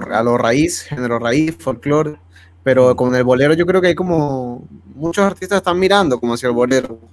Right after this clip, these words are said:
Speaker 1: porque hay algo que como que yo siempre digo que es como, yo,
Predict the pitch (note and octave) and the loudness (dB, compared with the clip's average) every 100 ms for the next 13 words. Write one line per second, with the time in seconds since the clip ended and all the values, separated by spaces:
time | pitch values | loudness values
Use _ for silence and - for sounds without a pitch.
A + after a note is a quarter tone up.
0 | _ - - B2+ C3 D#3 F3 E3 C#3+ C3 | _ -20 -6 0 2 4 2 2 2 0
1 | B2 A#2+ A#2 A#2+ D3 D3 D#3 E3 D3+ C3+ | -4 -6 -6 -6 -4 0 0 0 -2 -6
2 | D#3+ C3+ A#2 - - _ _ - _ _ | -6 -8 -8 -14 -20 _ _ -20 _ _
3 | _ - C#3+ | _ -2 -2